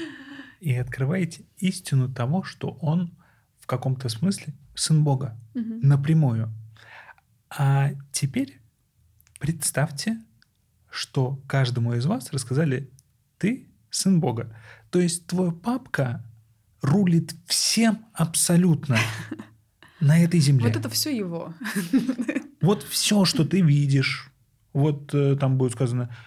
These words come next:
Speaker 1: ни одна волосинка с твоей головы не упадет без его желания.
Speaker 2: Мгм.
Speaker 1: Вот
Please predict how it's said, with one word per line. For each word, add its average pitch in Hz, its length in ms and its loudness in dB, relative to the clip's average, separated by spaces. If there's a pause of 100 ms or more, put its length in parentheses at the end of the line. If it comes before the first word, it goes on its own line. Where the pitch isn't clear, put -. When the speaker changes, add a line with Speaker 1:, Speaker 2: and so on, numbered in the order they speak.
(160)
Speaker 1:
ни 147 120 6
одна 175 240 6
волосинка 160 1080 2 (500)
с - 100 -12
твоей 151 200 2
головы 160 280 4
не 156 120 6
упадет 170 360 2
без 151 280 4
его 160 200 4
желания. 131 540 2 (120)
Speaker 2:
Мгм. 294 200 -6 (360)
Speaker 1:
Вот 175 300 -2